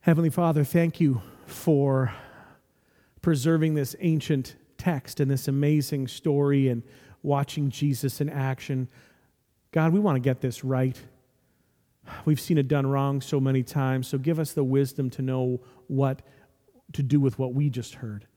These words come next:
For us, how will we respond? What's the courage that we need? Father, provide that.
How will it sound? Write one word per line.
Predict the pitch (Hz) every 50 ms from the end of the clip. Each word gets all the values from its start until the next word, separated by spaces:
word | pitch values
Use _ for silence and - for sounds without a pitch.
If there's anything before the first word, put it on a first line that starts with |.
| _ _ _ _ _ _ _ _ _ _
For | - 156 156 - -
us, | 160 143 123 - -
how | - 160 156
will | 151 143 139
we | 160 180 180
respond? | 156 147 - - - 139 131 135
What's | 147 165 -
the | - 131
courage | - - - 185 180 180 165 147 123 143
that | 139 139 143
we | 139 147 147 143
need? | 135 127 123 120 117 - - - - - _ - -
Father, | - 165 151 143 139 127
provide | - 139 127 117 123 127 123 123 127 123 123
that. | 120 113 110 110